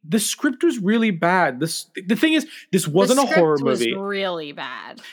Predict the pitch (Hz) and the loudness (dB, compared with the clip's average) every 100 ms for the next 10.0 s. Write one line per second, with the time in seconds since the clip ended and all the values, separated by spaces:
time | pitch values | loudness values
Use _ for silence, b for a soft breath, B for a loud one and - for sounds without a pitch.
0 | _ 185 247 220 294 349 311 240 202 185 | _ 2 4 4 4 4 4 2 4 4
1 | 180 160 139 127 127 110 139 - - 196 | 4 4 2 2 0 0 -6 -12 -2 2
2 | 185 165 156 139 - b b b _ 202 | 2 2 2 2 -2 b b b _ -2
3 | - - _ - 143 156 170 - - - | -2 -6 _ -2 2 2 0 -4 -12 -4
4 | 190 180 170 190 202 190 220 269 226 - | -2 0 0 2 2 4 4 2 0 -4
5 | - 180 185 180 170 156 139 - 127 127 | 0 2 4 4 2 2 0 -2 -2 0
6 | 117 123 113 101 98 95 107 147 165 208 | 2 2 0 0 -4 -4 -2 0 2 2
7 | 220 202 - _ _ _ - - 175 180 | 2 0 -4 _ _ _ -12 -4 0 2
8 | 175 214 180 202 185 320 302 277 262 240 | 2 2 2 -2 -2 -2 0 0 -2 -4
9 | - - _ _ 277 262 247 240 240 233 | -14 -20 _ _ -4 -2 -2 -4 -6 -8